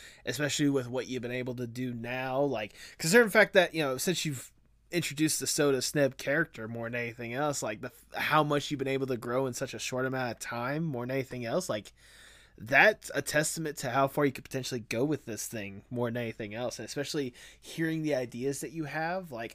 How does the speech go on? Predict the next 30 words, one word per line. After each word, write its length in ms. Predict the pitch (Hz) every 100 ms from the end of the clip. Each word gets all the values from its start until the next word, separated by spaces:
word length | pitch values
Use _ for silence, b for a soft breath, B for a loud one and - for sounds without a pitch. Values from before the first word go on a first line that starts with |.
| -
I 140 | 127 123
don't 260 | - 131 -
see 220 | - 151
why 140 | 139 135
you 80 |
don't 200 | 127 135
get 140 | - 131
to 120 | -
a 40 | 113
point 260 | 123 107
to 80 | 117
where 100 | 113
you're 100 | 107
able 160 | 104 104
to 80 | 101
be 100 | 107
streaming 340 | - 110 110
full 220 | 104 101
time 340 | 98 117 117 110
and 140 | 104 b b b b
really 640 | - 127 135 131 117 110 - _ _ _ _ -
indulging 520 | 147 135 135 127 127
yourself 340 | 120 - 113
in 80 | 120
more 160 | 117 117
of 60 |
that 100 | 113
kind 160 | - 107
of 80 | 101
stuff. 540 | - - - - -